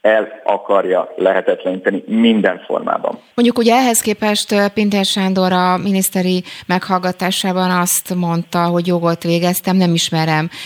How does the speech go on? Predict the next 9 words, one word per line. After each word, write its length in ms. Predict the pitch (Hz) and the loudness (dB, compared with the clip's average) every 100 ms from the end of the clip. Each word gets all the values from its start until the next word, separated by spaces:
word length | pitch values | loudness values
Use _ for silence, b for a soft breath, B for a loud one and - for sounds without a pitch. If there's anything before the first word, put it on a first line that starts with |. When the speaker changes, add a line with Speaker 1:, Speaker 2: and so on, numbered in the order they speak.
| B B | B B
Speaker 2:
ezt 200 | 165 - | 0 0
a 40 | |
kifejezést, 520 | - 180 180 175 175 | -2 0 2 2 0
ugye 120 | 180 170 | 0 0
itt 140 | 170 | 0
a 40 | |
polgári 360 | 180 180 170 165 | 0 0 0 0
engedetlenségre, 1120 | 160 156 147 151 160 - 170 156 165 156 156 - | 0 0 0 0 0 0 0 0 2 2 0 -2
ö, 180 | 170 | -2